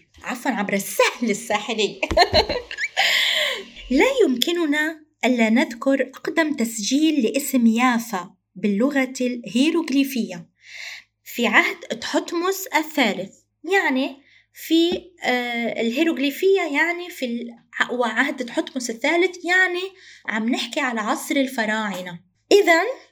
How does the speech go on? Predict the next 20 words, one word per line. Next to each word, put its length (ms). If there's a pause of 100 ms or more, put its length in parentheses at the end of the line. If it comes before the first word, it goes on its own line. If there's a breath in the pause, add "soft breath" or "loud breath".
(300)
فنرى 480
الاسم 600 (180)
قد 220
ذكر 600
تحت 280
اسم 380
يوبا 720 (520)
أو 180
يابو 640 (440)
في 200
منتصف 580
الألف 400
الثاني 760
قبل 220
الميلاد. 580 (440)
والدليل 540
الآخر 680 (220 loud breath)
على 220
هذه 440
التسمية 760